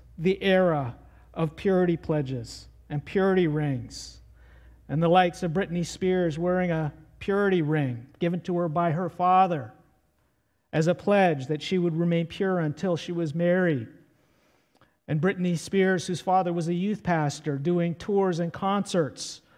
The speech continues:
promoting purity pledges. And I'm sure if you were a teenage boy in the nineties,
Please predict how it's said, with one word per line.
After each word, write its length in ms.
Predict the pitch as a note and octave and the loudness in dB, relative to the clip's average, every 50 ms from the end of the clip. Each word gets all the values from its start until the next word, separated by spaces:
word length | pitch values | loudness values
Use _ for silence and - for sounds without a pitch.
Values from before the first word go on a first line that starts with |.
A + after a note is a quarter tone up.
| _ _ | _ _
promoting 440 | - F3+ E3+ F3+ G3 G3 F#3+ F3+ E3+ | -4 0 2 2 2 2 2 0 -2
purity 400 | - - A3+ G#3+ G#3 G3+ G3 F3+ | -2 0 2 2 2 2 2 0
pledges. 760 | - - - D#3+ D#3 C#3 B2+ C3+ B2 A#2 A#2 - - - - _ _ _ _ _ _ _ _ _ _ _ _ _ _ _ _ _ _ _ _ _ _ _ _ _ _ _ | -2 -2 0 0 0 0 -2 -4 -6 -8 -10 -14 -18 -20 -20 _ _ _ _ _ _ _ _ _ _ _ _ _ _ _ _ _ _ _ _ _ _ _ _ _ _ _
And 100 | - C#3+ | -4 -2
I'm 100 | C#3+ C#3+ | -2 -2
sure 340 | - - - F#3 F3 F3+ F#3 | -2 0 2 4 4 4 2
if 160 | D#3+ - F#3+ | 0 -2 -2
you 160 | F#3+ F#3 F#3 | -2 0 2
were 120 | F3+ E3+ D#3+ | 2 2 0
a 60 | D3 | 0
teenage 500 | - - - F#3 F3 F3 F3 E3+ C#3 C#3+ | -2 -4 -4 -2 0 2 0 0 -2 -4
boy 320 | - F3+ F3+ F#3 F#3+ F#3 | -2 0 2 4 4 2
in 100 | F#3 F3+ | 2 0
the 80 | F3 F3 | 0 0
nineties, 840 | F3 E3 E3+ F3+ F#3 F#3+ F3+ F#3 F#3 F#3+ F#3 E3+ - - - - | 2 2 2 2 2 2 0 0 0 0 0 -2 -4 -8 -12 -14